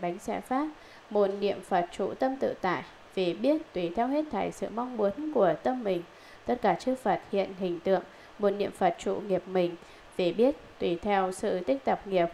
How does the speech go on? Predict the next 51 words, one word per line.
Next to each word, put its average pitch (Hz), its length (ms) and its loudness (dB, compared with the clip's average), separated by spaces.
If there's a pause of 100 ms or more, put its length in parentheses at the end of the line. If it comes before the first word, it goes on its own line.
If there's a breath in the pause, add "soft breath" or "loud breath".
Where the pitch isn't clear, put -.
của 180 180 0
chúng 175 180 -4
sinh 262 280 2 (360 loud breath)
hiện 196 140 2
hình 180 240 -2
tượng 196 200 2 (100)
khiến 214 220 2
cho 277 100 -4
họ 247 240 -4
giác 247 220 -4
ngộ. 190 240 2 (360 loud breath)
Môn 202 180 4
niệm 202 220 0
Phật 180 200 2
trụ 190 240 -2
thần 170 280 -4
biến, 180 280 0 (160)
vì 180 160 -2
thấy 226 420 4
Phật 208 240 2
ngồi 165 120 -2
hoa 247 180 -2
sen 269 240 -2
rộng - 180 -2 (100)
lớn 185 300 2 (400 loud breath)
khắp 320 260 2
cùng 320 200 0
pháp 247 260 -2
giới 202 180 6
mà 240 440 4
nở 165 160 0 (100)
ra. 233 280 6 (420 loud breath)
Môn 202 180 8
niệm 208 200 4
Phật 180 200 2
trụ - 220 0
hư 202 140 2
không, 196 340 4 (160)
vì 180 200 0
quan 196 340 2
sát 302 240 0 (140)
hết 247 100 0 (100)
thảy 190 300 2 (140)
thân 196 220 2
mây 190 220 2
của 180 200 2
Như 190 140 2
Lai, 196 320 2 (360 loud breath)
trang 196 200 2
nghiêm 190 180 0
pháp 208 140 0